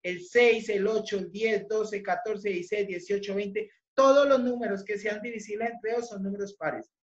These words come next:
¿sí? Los números pares se pueden identificar fácilmente teniendo en cuenta que todos los números pares terminan en cero, dos, cuatro, seis, ocho. ¿Qué significa que terminen en cero, dos, cuatro, seis, ocho? Que la unidad,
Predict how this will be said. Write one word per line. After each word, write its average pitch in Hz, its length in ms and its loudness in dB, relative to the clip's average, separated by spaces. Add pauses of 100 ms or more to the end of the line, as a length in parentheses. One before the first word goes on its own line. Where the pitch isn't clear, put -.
(140)
¿sí? 220 220 -10 (320)
Los 208 80 -2
números 262 320 4
pares 247 280 4
se 254 100 2
pueden 233 220 0
identificar 240 520 -4
fácilmente 233 520 -4
teniendo 214 300 -2
en 196 80 -2
cuenta 220 300 -4
que 220 140 -4
todos 196 160 0
los 208 300 -4
números 208 340 -4
pares 226 280 -2
terminan 190 360 -4
en 190 100 -2
cero, 220 400 0
dos, 196 260 -2
cuatro, 196 300 -2
seis, 190 280 -8
ocho. 165 220 -8 (380)
¿Qué 220 80 -2
significa 233 540 -2
que 240 100 2
terminen 220 460 -2
en 208 160 -4
cero, 220 320 0
dos, 214 300 -4
cuatro, 202 300 -2
seis, 202 300 -4
ocho? 226 180 -4 (320)
Que 262 140 8
la 262 160 8
unidad, 247 500 6